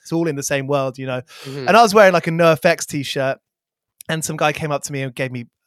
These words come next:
Speaker 1: you know, I was very young, pretty scared, gave me lots of shit for wearing a No F X t-shirt.
Speaker 2: You know, I had the exact same thing happen. I'm not even kidding you.
Speaker 1: And I turned, he, he walked away, and I turned around, and I said to my friend, like, "Ah, this is, this sucks." I turned around, I saw him,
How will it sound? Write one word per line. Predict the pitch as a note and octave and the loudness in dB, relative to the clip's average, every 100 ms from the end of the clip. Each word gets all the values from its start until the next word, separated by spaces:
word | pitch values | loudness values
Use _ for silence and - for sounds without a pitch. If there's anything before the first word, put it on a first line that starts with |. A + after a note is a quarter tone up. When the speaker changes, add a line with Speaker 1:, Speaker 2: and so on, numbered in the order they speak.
| B2 | -14
Speaker 1:
you | D#3 | -10
know, | A2+ A#2+ _ _ _ _ _ | -10 -12 _ _ _ _ _
I | D#3 | -8
was | C3+ | 0
very | G#3 F3 | 0 0
young, | C3 D#3 D3+ C3 | 0 0 0 -2
pretty | - A#3 | -8 -8
scared, | - - C#3 C#3+ D#3 - | -6 -2 0 0 -4 -2
gave | E3+ | -2
me | E3 | 0
lots | F3 - E3 | -2 -2 -8
of | |
shit | - - G3 - | -8 -2 -2 -2
for | - C#3+ | -10 -4
wearing | D3 C#3 C#3 | -2 -2 -6
a | |
No | C3+ C3+ | -6 -8
F | B2+ | -4
X | D3 - | -6 -8
t-shirt. | - B2+ - C3 C3 - _ | -16 -14 -10 -8 -8 -10 _
Speaker 2:
You | F3+ | -2
know, | E3 | 0
I | |
had | C#3 C#3 | 0 0
the | C3+ | -2
exact | A#2+ C3 B2+ | 0 -2 -2
same | C#3+ C3+ B2+ | -6 -8 -6
thing | C3+ | -8
happen. | C3 B2+ A#2 G#2+ _ _ | -8 -10 -14 -18 _ _
I'm | C3+ B2+ | -10 -4
not | B2+ B2 | -4 -4
even | A#2+ | -8
kidding | A#2+ A#2+ A#2 | -10 -10 -10
you. | G#2 _ _ - | -12 _ _ -2
Speaker 1:
And | E3 E3 | -2 2
I | E3+ | 0
turned, | - F#3 F3 D#3+ | 2 2 2 -2
he, | E3 F#3 D#3+ | -4 -6 -6
he | D#3+ | -6
walked | F3 F#3+ F3+ | 0 -2 -2
away, | F3 F3 | 0 2
and | E3+ | 4
I | D#3+ | 0
turned | F#3 F3+ E3 | 0 0 2
around, | D#3+ E3 | 0 2
and | D#3 | 0
I | |
said | - E3+ | -2 -6
to | E3 | -4
my | D3+ | -6
friend, | C#3 E3+ D#3+ | -4 -4 -4
like, | D3 C#3 - | -4 -6 -10
"Ah, | C3+ D#3 D#3+ A2+ | -12 -8 -6 -6
this | A#2+ D3 C3+ | -10 -12 -12
is, | |
this | - D3+ | -12 -10
sucks." | - F3 C#3+ - | -4 -2 -2 -6
I | C#3+ | -8
turned | F3 F3+ | -2 0
around, | E3 D#3+ D#3+ | 2 0 0
I | C#3+ | -2
saw | - F3 D#3+ | -2 -2 -2
him, | C#3+ C#3 | -4 -8